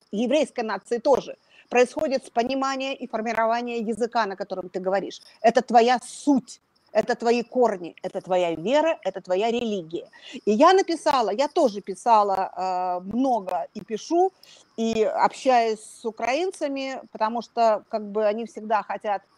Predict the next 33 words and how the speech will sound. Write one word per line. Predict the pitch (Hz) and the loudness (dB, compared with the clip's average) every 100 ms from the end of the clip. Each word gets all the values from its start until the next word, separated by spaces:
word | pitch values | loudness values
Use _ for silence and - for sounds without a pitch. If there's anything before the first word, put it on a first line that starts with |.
| _ _ _ | _ _ _
знать, | 196 214 262 208 - | -8 -2 0 0 -2
как | 262 233 - | 0 0 -2
к | - | -8
ним | 247 220 | -4 -4
относятся | 220 247 233 - - 220 196 - | -4 -6 -8 -10 -8 -2 -2 -2
в | 185 | -2
Америке, | 214 254 339 359 - 262 | -2 2 2 0 -2 0
как | 226 214 - | 0 0 -4
к | |
ним | 233 208 | -2 -4
относятся | - 226 - 208 | -4 -8 -6 -6
в | |
Европе. | 214 233 339 370 269 - _ _ - | 0 2 2 0 -4 -6 _ _ -8
Я | 208 311 440 | 2 4 4
написала, | - 302 - 294 269 233 220 - | -2 -6 2 4 4 2 -2 -6
что, | - - 269 262 240 - | -20 -10 -2 0 -2 -4
э, | 190 202 | -8 -8
великая, | 190 254 330 370 - 262 247 240 233 _ _ _ _ _ _ _ _ _ _ _ _ _ _ _ - | -8 -4 -2 -2 -2 0 2 0 -4 _ _ _ _ _ _ _ _ _ _ _ _ _ _ _ -2
я | 320 | 0
просто | 427 - 294 | 2 0 0
вот | 285 - | -2 0
сама | 277 339 359 | 0 2 0
себя | 262 285 | 2 0
же | 262 | 0
процитирую, | - 233 269 - - 247 190 156 | -8 -12 -12 -12 -6 -4 -2 -4
потому | - 226 220 | -6 -6 -6
что | 233 | -4
меня | 247 262 277 | -4 0 0
поддержали | - 240 262 247 277 247 | 0 0 0 4 4 4
мои | 233 240 | 0 -2
друзья | 226 226 226 233 | -4 -4 0 0
в | 214 | 0
Украине. | - 226 214 185 | -6 -6 -4 -8